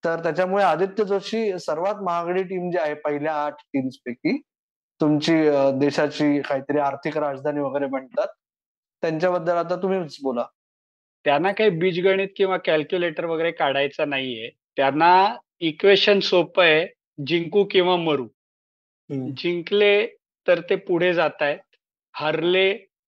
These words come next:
Speaker 2: तर ते घरी जातायत. म्हणजे जरी सगळ्या टीम चौदा ला वरती येऊन अडकणार असतील बाकीच्या, म्हणजे मुंबई नंतर पुढची मॅच बंगलोरची आहे, ते बंगलोरही हरले किंवा उद्या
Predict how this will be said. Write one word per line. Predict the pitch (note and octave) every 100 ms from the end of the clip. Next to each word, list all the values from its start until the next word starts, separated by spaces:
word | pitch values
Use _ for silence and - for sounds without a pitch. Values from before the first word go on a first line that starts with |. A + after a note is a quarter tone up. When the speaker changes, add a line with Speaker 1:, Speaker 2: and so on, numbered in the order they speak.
| -
Speaker 2:
तर | F3+
ते | D#3 G3
घरी | D#3+ D3+ C#3
जातायत. | B2 G#2+ - F#2+ _ _ _ _ _ _
म्हणजे | D#3 E3+
जरी | F3 E3+ F3+
सगळ्या | G#3+ - F3+ D#3 G3+
टीम | G#3+ A3 A3
चौदा | G#3+ - F3+ E3+ E3+ F#3+
ला | F#3+ F#3+ F#3+ G3 -
वरती | F3 E3+ E3+ F#3+ F3+
येऊन | F3+ F#3 -
अडकणार | D3+ E3 D#3 F#3 F3+
असतील | D#3 C#3 - D3 A2+ - _
बाकीच्या, | D3 C#3+ - - D3 - A#2+ - - _
म्हणजे | C#3+ D3+ E3 - - _ _
मुंबई | D#3+ D#3+ D#3+ F3+
नंतर | F3+ E3+ D#3+ F3
पुढची | E3+ E3+ C#3+ F3
मॅच | E3+ E3
बंगलोरची | D#3 D#3 D3+ D#3+ D#3 D#3 D3+
आहे, | C3 B2+ - -
ते |
बंगलोरही | D#3+ D3 D3+ D#3 F3 F#3 F3+ E3+ G3
हरले | D3 D#3 C#3+ D3 C3+ A2 _ _ _ _ _
किंवा | D#3 D#3
उद्या | F3 E3 D3+ F3